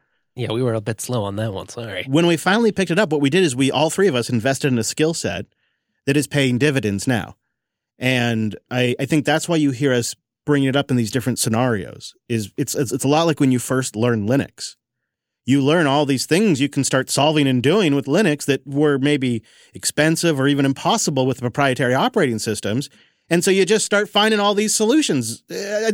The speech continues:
Speaker 2: I imagine it's much like if you get a three D printer. Um,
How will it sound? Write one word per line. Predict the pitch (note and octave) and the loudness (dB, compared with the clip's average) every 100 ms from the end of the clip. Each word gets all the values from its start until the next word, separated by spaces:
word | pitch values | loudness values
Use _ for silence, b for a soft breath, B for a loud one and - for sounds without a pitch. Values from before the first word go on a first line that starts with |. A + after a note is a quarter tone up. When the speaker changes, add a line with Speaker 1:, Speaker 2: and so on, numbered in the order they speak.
| G#3+ | 2
Speaker 2:
I | A#3 | 2
imagine | C#4 D#4+ C#4+ | 2 2 0
it's | A3+ | 0
much | B3 A3+ | 0 2
like | G#3+ | 0
if | G3+ | 0
you | |
get | G3 | 2
a | E3 | 0
three | - E3+ | 2 2
D | D3+ | 2
printer. | D#3 D#3 - - _ _ _ _ _ - | 0 0 -4 -16 _ _ _ _ _ -4
Um, | A#2 A#2+ G#2+ | 0 0 -2